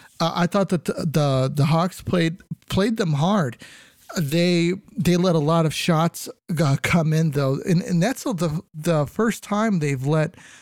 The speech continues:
so many shots come in in a long time. But the, you know, the Capitals, a lot of those shots weren't really high danger shots, though.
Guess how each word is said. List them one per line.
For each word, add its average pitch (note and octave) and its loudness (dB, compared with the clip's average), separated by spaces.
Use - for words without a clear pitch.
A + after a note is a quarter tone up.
so F3+ 0
many F#3+ 2
shots E3 -2
come C#3+ -2
in C#3+ 0
in C#3 2
a C3 0
long D3 2
time. D3 -2
But D3 0
the, C#3 -2
you G#3+ 0
know, A3+ 2
the F3+ -2
Capitals, G3+ -2
a B3+ -4
lot D#4 2
of C4 2
those A3 2
shots E3+ 2
weren't E3 2
really D#3+ 2
high D3 4
danger C3+ 2
shots, C3 -2
though. B2+ -2